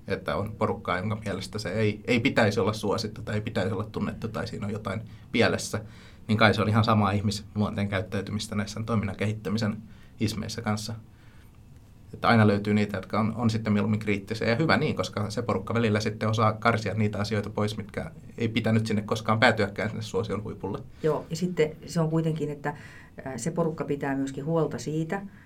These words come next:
Speaker 2: että me, jotka ollaan vähän niin kuin herkemmin innostuvia, niin tota, osataan nauraa itsellemme. Koska
Speaker 1: Kyllä.
Speaker 2: kyllä mun mielestä jokaiseen ismiin kuuluu myöskin se, että pit-, siitä pitää heittää läppää ja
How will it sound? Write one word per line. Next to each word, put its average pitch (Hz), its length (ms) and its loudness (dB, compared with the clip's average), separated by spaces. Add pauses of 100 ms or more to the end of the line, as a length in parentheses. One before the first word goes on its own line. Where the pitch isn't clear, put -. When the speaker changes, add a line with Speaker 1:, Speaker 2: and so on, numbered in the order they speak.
(160)
Speaker 2:
että 139 200 -6
me, 147 120 -4
jotka 135 280 -4
ollaan 135 400 -4
vähän 135 240 -6
niin 123 100 -6
kuin 117 180 -4
herkemmin 131 480 0
innostuvia, 117 680 -2 (380)
niin 120 220 -2
tota, 117 380 -4
osataan 123 440 -2
nauraa 120 320 -2
itsellemme. - 520 -6 (840)
Koska 110 160 2
Speaker 1:
Kyllä. - 120 4
Speaker 2:
kyllä 165 160 6
mun 165 100 8
mielestä 156 200 4
jokaiseen 160 460 8
ismiin 156 420 2
kuuluu 143 360 4
myöskin 147 340 0
se, 139 100 2
että 135 120 -2
pit-, 165 280 0
siitä 165 220 0
pitää 156 400 2
heittää 135 500 -2
läppää 139 420 -2
ja 135 140 -2